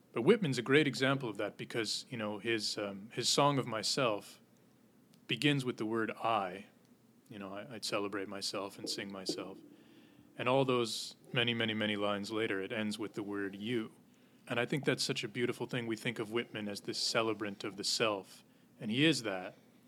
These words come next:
But he's really, I believe, only a celebrant of the self insofar as the journey into the self is a journey toward other people.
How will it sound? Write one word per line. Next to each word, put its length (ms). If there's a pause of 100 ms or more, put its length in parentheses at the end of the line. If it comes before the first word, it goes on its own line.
(460)
But 120
he's 160
really, 260
I 140
believe, 320
only 240
a 40
celebrant 480
of 80
the 80
self 380
insofar 540
as 100
the 100
journey 380
into 140
the 80
self 320
is 160
a 40
journey 300
toward 380
other 280
people. 460